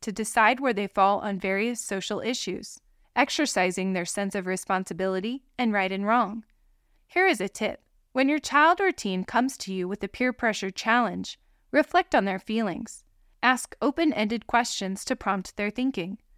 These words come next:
Show your trust and support that they can solve their problems with reflection. Step four, support your child or teen's development and success. At this point, you've learned together the mixed messages and modeling your child or teen encounters related to alcohol consumption.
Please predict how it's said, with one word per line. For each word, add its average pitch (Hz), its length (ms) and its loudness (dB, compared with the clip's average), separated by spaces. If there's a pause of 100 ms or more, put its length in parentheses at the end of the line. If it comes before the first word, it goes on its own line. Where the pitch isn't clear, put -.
(180)
Show - 200 0
your 214 180 2
trust - 500 0
and 226 160 -2
support 226 460 0
that 262 140 -2
they 285 100 0
can 285 180 -2
solve 277 300 4
their 339 140 0
problems 180 600 0
with 190 160 -6
reflection. 202 720 -2 (960)
Step - 380 2
four, 240 340 -2 (280)
support 359 440 2
your 277 120 2
child 208 440 4
or 269 120 2
teen's 180 360 -4
development 208 580 2 (100)
and 196 180 -2
success. - 680 -2 (320)
At 311 160 4
this 415 200 2
point, 202 320 -4
you've 247 200 0
learned 294 240 2
together 190 400 2
the 196 80 -2
mixed 220 340 -2
messages 240 640 0
and 220 160 2
modeling 208 460 2
your 196 140 -2
child 220 380 4
or 285 120 0
teen 190 320 -4
encounters 202 800 -2
related 220 460 2
to 180 120 0
alcohol 196 480 0
consumption. 202 800 -4